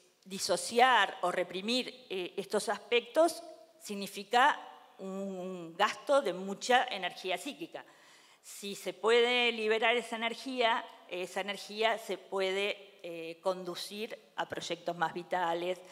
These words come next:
a experiencias más gratificantes. Entonces, por supuesto que es reparador. Eh, la posibilidad de, de traspasarle a otros la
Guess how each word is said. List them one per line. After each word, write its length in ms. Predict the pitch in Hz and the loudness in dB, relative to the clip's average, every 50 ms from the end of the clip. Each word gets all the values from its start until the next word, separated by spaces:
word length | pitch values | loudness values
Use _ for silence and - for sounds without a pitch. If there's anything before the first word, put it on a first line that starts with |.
| - - | -12 -4
a 80 | - 175 | -4 -4
experiencias 520 | - - 170 165 170 170 160 - 175 165 | 0 0 -2 -2 -2 -4 -2 -2 -2 0
más 140 | 170 165 - | 0 -2 -2
gratificantes. 840 | - 160 - 160 156 175 165 247 277 220 160 151 - - 143 - - - | -2 -8 -8 -8 -8 -2 4 6 6 6 6 0 -6 -8 -10 -12 -14 -16
Entonces, 300 | 170 170 190 175 185 185 | -12 -10 -10 -8 -8 -8
por 240 | 185 - 185 175 170 | -2 -2 -2 -2 -2
supuesto 580 | - 185 175 - 196 196 190 190 - 185 185 | -4 -10 -4 -2 -2 -2 -2 -2 -6 -6 -6
que 460 | 185 165 160 160 156 170 175 170 - - | -6 -12 -10 -8 -6 -6 -6 -8 -6 0
es 160 | 175 175 170 | 0 0 0
reparador. 640 | 170 170 165 - 147 151 175 196 208 170 156 - - - - - - - - - _ - - - - - - - - - - - _ _ _ _ _ - | 0 -2 -2 -2 -2 0 2 4 4 4 4 2 -2 -12 -18 -20 -20 -20 -20 -20 _ -20 -20 -20 -20 -20 -20 -20 -20 -20 -20 -20 _ _ _ _ _ -8
Eh, 140 | - 185 180 | -4 -2 2
la 140 | 196 190 180 | 4 4 4
posibilidad 840 | 214 208 - - 208 196 202 190 208 214 262 277 269 214 175 147 - - - - - 185 | 4 2 2 2 0 0 2 2 4 6 8 8 8 8 6 4 0 -6 -14 -18 -12 -2
de, 880 | 180 190 190 190 190 190 185 185 185 185 180 175 175 170 - - - - - - | 2 4 4 6 6 6 6 4 4 2 2 -2 -6 -8 -12 -16 -20 -20 -20 -12
de 240 | 180 185 208 202 202 | 0 2 2 2 2
traspasarle 800 | - 202 196 - - - - 190 - - 269 311 359 - 208 185 | -2 -4 -4 -4 -4 -2 -2 -4 -2 0 0 0 2 2 4 6
a 100 | 175 180 | 6 8
otros 380 | 226 285 294 - - 165 160 | 8 6 6 4 0 0 0
la 320 | 165 175 170 170 165 - | 2 2 2 2 2 0